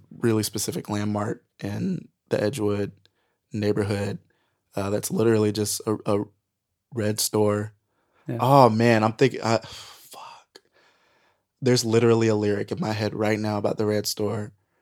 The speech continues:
Speaker 1: Um, but yeah, it was just, it, it was right, it was nestled right between our street and the neighborhood, which is directly behind,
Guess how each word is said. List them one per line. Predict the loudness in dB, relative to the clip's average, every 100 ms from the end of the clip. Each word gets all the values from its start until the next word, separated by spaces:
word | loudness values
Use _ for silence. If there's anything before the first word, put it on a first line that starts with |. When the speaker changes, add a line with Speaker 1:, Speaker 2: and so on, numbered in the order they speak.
| _ _ _ _ _ _ _
Speaker 1:
Um, | 0 4 4 4
but | 8
yeah, | 10 10
it | 6
was | 2 0
just, | -4 -4
it, | -2 -2 -4
it | -4
was | -2 -2 0
right, | 2 2
it |
was | 0 -2
nestled | -4 -2 -4 -4 _ _ _ _ _
right | 0 0 0
between | -4 -2 -2 -2 -2 -6 0
our | 4 4
street | 4 0 0 0 -2 _ _ _ _ _ _ _ _
and | -6 -4 -2 -4 -4 -6 -4
the |
neighborhood, | 0 0 0 0 -2
which | -4 -6
is | -8 -6
directly | -2 0 0 -4
behind, | -4 -2 -2 -2 -4